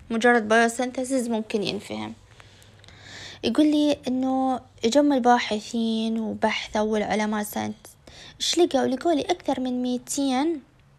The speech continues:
من الالكالويدات التروبان موجودة سوا. تك-، تكون ال-، السيمي ساينثيسيس derivative، المشتقات اللي تكون شبه ساين-، يعني، آه، شبه صناعية، على سبيل المثال مثل برومي-،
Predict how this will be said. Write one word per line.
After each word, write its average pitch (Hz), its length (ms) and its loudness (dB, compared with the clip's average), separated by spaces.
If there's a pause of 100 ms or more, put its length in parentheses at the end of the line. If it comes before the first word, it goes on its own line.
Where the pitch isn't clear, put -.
(1300)
من 247 140 4
الالكالويدات 254 920 4
التروبان 247 640 0
موجودة 294 680 0
سوا. - 380 2 (1400)
تك-، - 520 -10
تكون 392 320 -2 (140)
ال-، 254 200 2 (100)
السيمي 220 760 0 (220)
ساينثيسيس 240 640 0
derivative، 208 800 2
المشتقات 233 720 0
اللي 285 100 2
تكون 240 320 -4
شبه 440 380 4
ساين-، 240 320 -2 (640)
يعني، 190 420 -4 (840)
آه، 220 300 -2
شبه 370 280 6
صناعية، 208 640 2
على 214 260 2
سبيل 262 260 0
المثال 262 420 0
مثل 262 260 -2
برومي-، 302 680 4